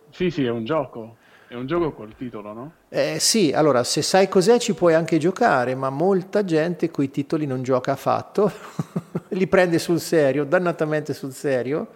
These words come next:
Speaker 2: E, eh, se per caso osi mettere in discussione un titolo o qualcosa, eh, si arrabbiano come, si arrabbiano parecchio, quindi voglio dire, cioè
Speaker 1: D'altronde in questa puntata non stiamo mettendo in discussione nulla.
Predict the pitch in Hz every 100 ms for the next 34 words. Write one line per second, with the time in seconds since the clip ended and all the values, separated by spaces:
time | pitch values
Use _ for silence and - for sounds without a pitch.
0 | - - - - - - _ 160 196 175
1 | - 135 131 127 123 123 117 113 127 127
2 | - 240 - 202 196 - 233 202 131 127
3 | 123 120 - 196 170 135 127 127 170 196
4 | - 156 151 147 156 - - 190 143 120
5 | 113 - 190 180 123 147 247 311 - 135
6 | 113 127 175 220 226 - - 143 - -
7 | - - 127 127 131 123 131 123 120 -
8 | _ _ _ _ _ _ _ _ _ _
9 | _ _ _ _ - - 170 131 139 139
10 | - 131 123 - - 127 - 139 135 135
11 | 135 123 131 127 123 117 - 135 143 143
12 | 123 117 113 110 113 117 120 - 113 113
13 | 131 139 117 107 107 107 104 - - 127
14 | 131 107 101 120 110 110 110 110 - 101
15 | 117 110 104 104 98 98 104